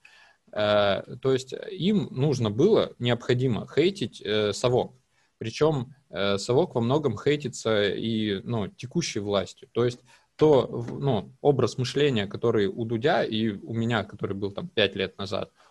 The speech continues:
он полностью сформирован, э, текущей властью. И Дудь, э, показывая Колыму, якобы идет против, э, этого, м, против текущей власти, якобы, э,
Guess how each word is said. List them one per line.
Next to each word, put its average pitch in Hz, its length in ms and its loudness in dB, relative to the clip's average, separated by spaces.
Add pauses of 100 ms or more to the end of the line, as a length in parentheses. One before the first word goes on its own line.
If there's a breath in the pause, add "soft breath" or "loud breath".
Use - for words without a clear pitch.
он 107 100 -4
полностью 180 480 4
сформирован, 120 760 0 (200 soft breath)
э, 107 360 0
текущей 131 400 -4
властью. 120 540 0 (400)
И 127 440 2 (220)
Дудь, 165 400 -2 (280)
э, 110 520 4 (420)
показывая 117 520 4
Колыму, 123 520 2
якобы 113 580 4
идет 143 560 2 (160)
против, 123 520 2 (420)
э, - 60 -18 (500)
этого, 95 320 -8 (320)
м, 110 560 -4 (120)
против 131 400 2
текущей 277 500 -4
власти, 113 680 2
якобы, 113 640 2 (300)
э, 98 500 -2